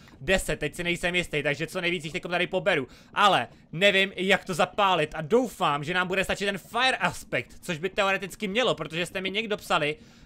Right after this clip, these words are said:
do komentářů, teď nevím kdo, ale děkuju za radu, že T N T čka můžu odpalovat i tím fire aspect mečem, takže bych to měl teoreticky i tímhletím možnost zapálit tu bránu, případně jak jinak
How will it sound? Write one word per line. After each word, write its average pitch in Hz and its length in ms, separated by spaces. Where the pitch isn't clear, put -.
do 175 500
komentářů, 175 600
teď 175 160
nevím 180 220
kdo, 165 160
ale 170 180
děkuju 180 280
za 180 120
radu, 160 340
že 160 480
T 254 180
N 294 120
T 202 140
čka 185 200
můžu 180 220
odpalovat 208 460
i 208 80
tím 220 180
fire 254 320
aspect 226 400
mečem, 202 380
takže 165 220
bych - 120
to 214 80
měl 214 160
teoreticky 208 540
i 190 140
tímhletím 233 760
možnost 190 600
zapálit 214 580
tu 247 100
bránu, 190 440
případně 196 640
jak 190 420
jinak 160 480